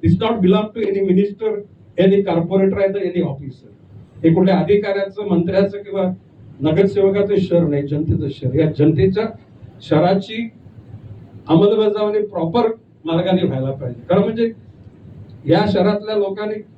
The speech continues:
अधिकाऱ्यांनी चांगलं काम केलेलं आहे. जर का काम नसतं केलं तर त्या ठिकाणी इ-, इतकी वर्ष काही स्वच्छतेचं पारितोषिक मिळालं नसतं. परंतु कॉलर टाईट नाही करायची नुसती,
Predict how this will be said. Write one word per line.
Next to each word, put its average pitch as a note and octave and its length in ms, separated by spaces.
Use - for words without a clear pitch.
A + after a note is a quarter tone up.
अधिकाऱ्यांनी G3+ 520
चांगलं G3 340
काम G#3 200
केलेलं D4 380
आहे. - 160
जर F3 180
का G#3 140
काम G3+ 300
नसतं G#3+ 200
केलं G#3+ 260
तर G3+ 180
त्या - 440
ठिकाणी G3+ 520
इ-, E3+ 140
इतकी E3+ 240
वर्ष G3+ 280
काही G3 300
स्वच्छतेचं G3 560
पारितोषिक F#3 500
मिळालं G3 400
नसतं. - 260
परंतु G#3+ 260
कॉलर B3 280
टाईट A#3+ 220
नाही C4 140
करायची C#3+ 320
नुसती, - 300